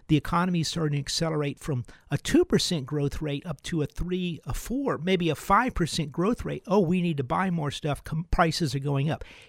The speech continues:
It, fr-, uh, from the financial economy, which Warren Buffett criticized today, to the real economy of jobs, plant, equipment, and growth.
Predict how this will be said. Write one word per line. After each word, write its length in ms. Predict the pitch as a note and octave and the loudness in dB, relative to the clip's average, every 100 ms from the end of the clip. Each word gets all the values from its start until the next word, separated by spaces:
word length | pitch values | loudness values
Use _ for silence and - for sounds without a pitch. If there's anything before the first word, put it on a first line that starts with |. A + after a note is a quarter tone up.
| _ | _
It, 200 | C#4 - | -14 -6
fr-, 140 | - F#3 - | 0 0 0
uh, 120 | E3 - | -6 -4
from 280 | F#3+ D#3 | 0 2
the 160 | C#3+ D3 | 0 -4
financial 640 | - D#3+ C#3 D#3+ G#3 B3+ C4 | -2 0 2 0 0 0 0
economy, 480 | - A#3+ A3+ G#3+ | -2 -2 0 0
which 240 | F#3+ E3+ - | 0 -2 -2
Warren 220 | E3 D#3+ | 0 0
Buffett 400 | D3 E3 - - | 2 0 0 -2
criticized 760 | - B3 B3 - D#3 C#3+ - - _ | 2 4 2 -2 -4 -6 -8 -16 _
today, 380 | - D3+ C#3 B2+ - - - - | -8 -6 -6 -8 -12 -20 -12 2
to 180 | F3 | 4
the 120 | C#3+ C3+ | 4 2
real 320 | D3 G3 G#3 | 4 6 4
economy 540 | - F3 D#3 D3+ D3 | 0 -2 -2 -2 -2
of 140 | C3 A#2 | -6 -6
jobs, 480 | - D3 E3 D3 | -2 0 0 -2
plant, 500 | - - E3 D#3 E3 - - - - | -4 -4 -2 -4 -6 -10 -20 -10 -6
equipment, 520 | - - E3+ D3+ C3+ - | -2 0 0 -2 -8 -6
and 160 | C#3+ C3 | -4 2
growth. 400 | C#3 A#2+ - | 2 0 -4